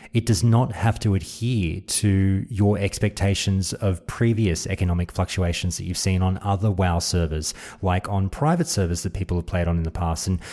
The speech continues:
Scythe was critical of people of importing their private server opinions and expectations over to Classic, thinking that the economy would just basically go the same way. And every server is different. Every iteration of the game is different,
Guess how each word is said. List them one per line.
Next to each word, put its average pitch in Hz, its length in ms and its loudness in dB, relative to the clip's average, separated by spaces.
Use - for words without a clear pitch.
Scythe 113 380 2
was 107 140 2
critical 120 460 2
of 95 100 0
people 90 400 -2
of 90 300 -2
importing 98 840 2
their 92 140 4
private 107 520 2
server 92 360 2
opinions 98 720 0
and 90 200 -2
expectations 95 920 -2
over 95 260 0
to - 140 -6
Classic, - 640 -2
thinking 107 340 4
that 98 140 2
the 104 100 4
economy 113 500 2
would 95 160 2
just - 240 -2
basically 95 440 0
go 95 280 2
the 95 100 -2
same 98 340 2
way. 101 380 0
And 101 280 2
every 123 440 2
server 110 400 2
is 104 120 4
different. 92 460 0
Every 110 360 0
iteration 98 500 0
of 90 80 0
the 101 80 0
game 113 280 2
is 104 100 0
different, 87 440 -2